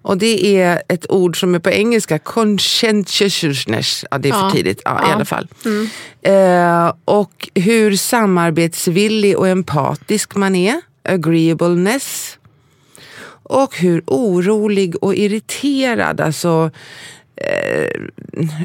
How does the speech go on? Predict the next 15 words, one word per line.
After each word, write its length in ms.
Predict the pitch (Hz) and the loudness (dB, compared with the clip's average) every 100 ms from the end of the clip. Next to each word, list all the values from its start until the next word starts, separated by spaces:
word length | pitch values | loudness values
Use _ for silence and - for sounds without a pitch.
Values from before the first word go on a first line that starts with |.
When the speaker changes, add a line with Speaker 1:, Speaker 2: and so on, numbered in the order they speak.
| - | -4
Speaker 1:
how 260 | 165 208 202 | -2 0 -2
anxious, 680 | 196 202 202 - - 185 - | -2 0 0 -2 0 0 0
depressed 720 | - 175 - 170 156 - - | -4 -4 0 0 0 -4 -2
or 140 | 170 165 - | -2 -2 -4
angry 680 | 190 190 185 151 92 - - | 0 2 2 2 0 -2 -6
a 40 | - | -6
person 320 | - - 262 | -6 -4 -2
Speaker 2:
Mm. 200 | 233 226 | 0 0
Speaker 1:
is. 280 | 254 262 - _ _ _ _ - - - | -4 -8 -14 _ _ _ _ -20 -20 -8
Så 160 | - | 0
jag 220 | 220 214 196 | 4 4 2
sammanfattade 680 | 196 156 151 - 160 160 147 | 0 -2 -2 -4 -2 0 0
det 120 | 135 | -2
lite 240 | 135 156 | -4 -6
slarvigt. 580 | - 208 202 262 - - | -4 -2 0 -2 -4 -12